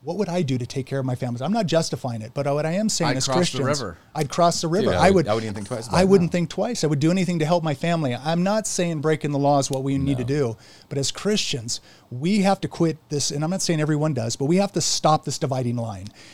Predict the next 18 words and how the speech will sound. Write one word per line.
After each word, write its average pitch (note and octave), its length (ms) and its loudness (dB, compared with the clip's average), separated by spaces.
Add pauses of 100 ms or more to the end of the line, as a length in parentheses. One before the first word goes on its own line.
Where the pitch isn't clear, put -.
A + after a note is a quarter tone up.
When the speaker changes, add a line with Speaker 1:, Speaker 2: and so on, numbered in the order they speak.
(180)
Speaker 3:
Yeah. B1+ 160 -10
Speaker 1:
As E3+ 140 4
the D#3+ 80 2
body F#3+ 240 6
of E3 60 0
Christ, D#3+ 420 4
we F3 160 4
should D#3 220 2
be C#3+ 160 2
the B2 120 -2
social D3 380 0
justice C3 460 -2
warriors C3 400 0
for - 100 -4
the C#3+ 100 -2
kingdom C#3 340 -4
of B2 100 -4
heaven. A#2+ 380 2